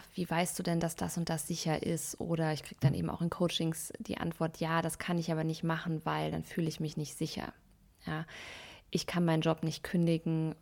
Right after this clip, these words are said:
weil dann fehlt mir ja die Sicherheit, zum Beispiel ein sicheres Einkommen zu haben“ und so weiter und so fort. Und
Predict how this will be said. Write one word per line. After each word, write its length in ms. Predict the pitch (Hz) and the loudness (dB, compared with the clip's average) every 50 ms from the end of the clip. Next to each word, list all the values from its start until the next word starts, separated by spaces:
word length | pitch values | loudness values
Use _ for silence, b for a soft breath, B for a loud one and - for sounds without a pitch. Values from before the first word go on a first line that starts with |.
| - - | -10 -6
weil 280 | - 156 151 156 156 156 | -4 -2 0 0 0 0
dann 100 | 151 143 | 0 -2
fehlt 260 | - - 165 160 - | -2 -4 -4 -2 0
mir 120 | 165 156 | 0 0
ja 60 | 147 151 | 2 0
die 100 | 160 151 | 0 0
Sicherheit, 760 | 160 165 160 - 160 156 147 160 160 - - - - - - - - _ - | 0 -2 -2 -2 -2 -4 -4 -2 -2 -2 -2 -2 -4 -8 -14 -14 -18 _ -10
zum 160 | - - 156 | -6 -2 0
Beispiel 300 | 147 151 143 - - 156 | 0 0 -2 -2 -2 -2
ein 200 | - - - - - - - | 0 0 -2 -2 -4 -6 -6
sicheres 600 | - 147 151 165 160 - 170 160 - 151 - - - | -2 0 0 0 0 0 -2 -2 -2 -4 -8 -6 -2
Einkommen 500 | 170 156 160 165 - - 143 143 147 147 | 0 2 2 2 2 0 0 0 0 0
zu 260 | - - 165 156 156 | -2 -2 -2 -2 -4
haben“ 260 | 160 - - 175 - - - | -4 -4 -4 -4 -4 -4 -2
und 120 | - 156 | -2 -2
so 120 | - 160 156 | -2 -2 -2
weiter 260 | 139 135 135 151 143 | -2 -2 -2 -4 -4
und 100 | 156 - | -6 -6
so 120 | - - | -8 -12
fort. 420 | - - - 139 113 - - - - - _ - B B B B B B B B B B B B B B B B B B - - | -10 -6 -4 -4 -4 -4 -6 -12 -18 -20 _ -20 B B B B B B B B B B B B B B B B B B -8 -2
Und 440 | - 175 170 170 175 175 175 175 | 2 4 6 6 6 6 4 2